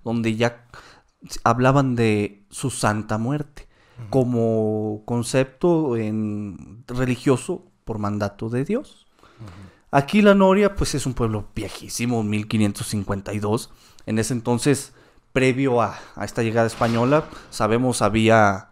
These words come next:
Speaker 1: nativos de otras, eh, diferentes culturas y cada uno con sus deidades. Aquí estaban generalmente zacatecos y chichimecas.
Speaker 2: Ujú.
Speaker 1: Eh, estaban los cascanes, que según un libro de,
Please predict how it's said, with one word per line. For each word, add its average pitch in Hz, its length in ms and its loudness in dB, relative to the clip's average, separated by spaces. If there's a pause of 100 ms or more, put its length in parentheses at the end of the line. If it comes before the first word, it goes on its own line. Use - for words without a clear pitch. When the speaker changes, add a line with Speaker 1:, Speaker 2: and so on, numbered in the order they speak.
(140)
Speaker 1:
nativos 117 720 0
de 123 100 -2
otras, 110 460 -2 (500)
eh, 101 380 2
diferentes 107 840 -2 (1300)
culturas 147 600 6
y 131 60 -6
cada 123 180 2
uno 127 180 0
con 120 160 -4
sus 123 260 -8
deidades. 196 500 0
Aquí 120 180 -8
estaban 123 320 -4
generalmente 110 480 -4
zacatecos - 600 -6
y 107 40 -12
chichimecas. 190 760 -4
Speaker 2:
Ujú. 95 400 -20 (180)
Speaker 1:
Eh, 104 240 -2
estaban 110 400 -2
los 107 140 -6
cascanes, 117 880 0
que 110 80 -4
según 117 640 2
un 120 180 0
libro 113 360 -2
de, 101 340 -8